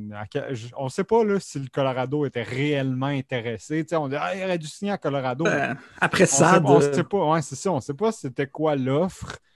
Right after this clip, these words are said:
Speaker 1: Puis, euh, tu sais, je sais que McKinnon, il y a quand même un trio, euh, assez steady normalement avec Rantanen puis, euh, Gabriel Landeskog.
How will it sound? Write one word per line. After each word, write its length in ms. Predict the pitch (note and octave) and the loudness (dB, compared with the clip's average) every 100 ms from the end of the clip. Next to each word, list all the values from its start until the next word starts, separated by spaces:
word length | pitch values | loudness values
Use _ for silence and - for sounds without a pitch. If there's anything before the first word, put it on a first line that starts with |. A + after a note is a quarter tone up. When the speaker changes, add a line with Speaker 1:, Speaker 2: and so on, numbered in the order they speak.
| _ _ _ _ | _ _ _ _
Speaker 1:
Puis, 300 | A#2+ A#2+ B2 | -10 -4 0
euh, 380 | A#2 A2+ A2+ A2+ | 0 0 -2 -4
tu 160 | - | -4
sais, 20 | D#3 | -2
je 140 | C3+ | -2
sais 180 | - D#3+ | -2 -6
que 100 | D3 | -2
McKinnon, 480 | B2+ - C3 D#3 D#3 | -2 0 -2 0 0
il 60 | |
y 40 | A#2 | -2
a 20 | |
quand 160 | B2 A#2+ | -4 -4
même 220 | C#3+ C#3+ | -2 -2
un 100 | B2 | -4
trio, 580 | - B2 A2+ C#3 C#3 B2+ | -6 -6 -2 0 0 -2
euh, 280 | A2+ G#2+ G#2 _ _ _ _ | -4 -8 -16 _ _ _ _
assez 320 | A#2 A#2 D3 D3 | -6 -4 -2 -4
steady 400 | - B2+ B2+ D3+ | 0 -2 0 -2
normalement 480 | C3 B2+ A#2+ C3 | -2 -4 -4 -2
avec 240 | D3+ C3 - | -2 -4 -6
Rantanen 800 | A#2 B2 B2+ A#2+ B2+ C#3 C#3 A#2+ | -6 -6 -4 -2 -2 -2 -2 -6
puis, 400 | - A#2 A2+ A2 | -10 -8 -4 -6
euh, 120 | A2 | -4
Gabriel 460 | A#2 A2+ A#2+ B2+ | -4 -4 -2 -2
Landeskog. 840 | C3+ B2+ A#2 A2 - C3 D#3 D#3+ | -2 -2 -4 -6 -6 -2 -2 -2